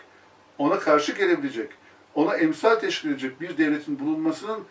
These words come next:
mümkün olmadığına işaret ediyor. Peki Cristoforo Villalo'nun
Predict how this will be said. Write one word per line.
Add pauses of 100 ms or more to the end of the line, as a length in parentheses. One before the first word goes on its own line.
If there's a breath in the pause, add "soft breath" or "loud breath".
(320 soft breath)
mümkün
olmadığına (160)
işaret
ediyor. (840 loud breath)
Peki
Cristoforo
Villalo'nun